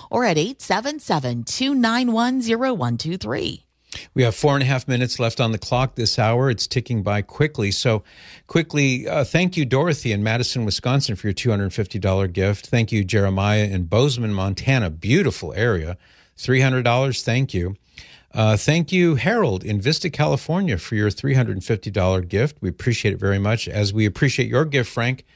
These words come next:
Speaker 2: in Milwaukee, two hundred and fifty dollars. Thank you so much for that. Rosemary in the township of Washington, New Jersey, two hundred and forty dollar online gift. Thank you. Thank you, Susan in Evanston, Illinois, for your two hundred fifty dollar gift. So these,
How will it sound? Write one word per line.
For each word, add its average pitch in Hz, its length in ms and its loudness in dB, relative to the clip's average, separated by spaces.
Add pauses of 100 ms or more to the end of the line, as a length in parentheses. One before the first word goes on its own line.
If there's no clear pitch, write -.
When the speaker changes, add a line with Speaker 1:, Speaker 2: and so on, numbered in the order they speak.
(360)
Speaker 2:
in 127 160 2
Milwaukee, 117 600 2
two - 280 -2
hundred 175 220 0
and 120 100 -2
fifty 165 380 -4
dollars. 135 480 2
Thank 131 220 -4
you 123 180 -4
so - 160 -4
much 113 160 -4
for - 140 -4
that. 98 260 0 (460)
Rosemary 127 680 2 (160)
in 104 200 0
the 98 80 0
township 165 640 0
of 92 140 -4
Washington, 139 680 0
New 123 160 -2
Jersey, 131 460 -2
two - 160 -4
hundred 117 240 -2
and 98 180 0
forty 117 320 0
dollar 104 320 0
online 101 360 0
gift. 104 260 -2
Thank 104 240 -2
you. 113 180 -2 (400)
Thank 127 200 2
you, 135 60 2
Susan 151 460 0
in 101 160 -2
Evanston, 123 560 0
Illinois, 143 400 0
for - 140 -8
your 127 140 0
two 131 180 -4
hundred 92 280 -2
fifty 101 260 -6
dollar 87 260 0
gift. 82 320 -4
So 120 140 0
these, 202 400 0